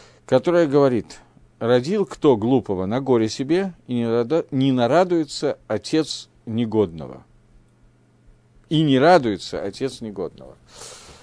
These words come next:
Немножко плохо с русским языком. Говорит, э, Шломо Мелах, щас пар-, э, на иврите.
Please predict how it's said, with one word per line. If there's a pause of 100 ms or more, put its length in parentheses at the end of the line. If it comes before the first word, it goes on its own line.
(200)
Немножко
плохо
с
русским
языком. (460)
Говорит,
э,
Шломо
Мелах,
щас
пар-,
э,
на
иврите.